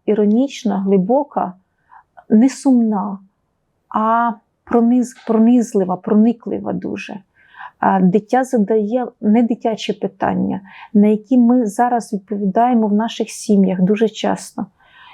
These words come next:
І, а, батько від-, спілкується з нею на найвищому рівні, як на мене, людяності, доброти і турботи про дитину,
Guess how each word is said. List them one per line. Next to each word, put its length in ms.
І, 260
а, 280
батько 840
від-, 240
спілкується 800
з 100
нею 500
на 540
найвищому 800
рівні, 440
як 200
на 60
мене, 280
людяності, 840
доброти 960
і 340
турботи 580
про 220
дитину, 640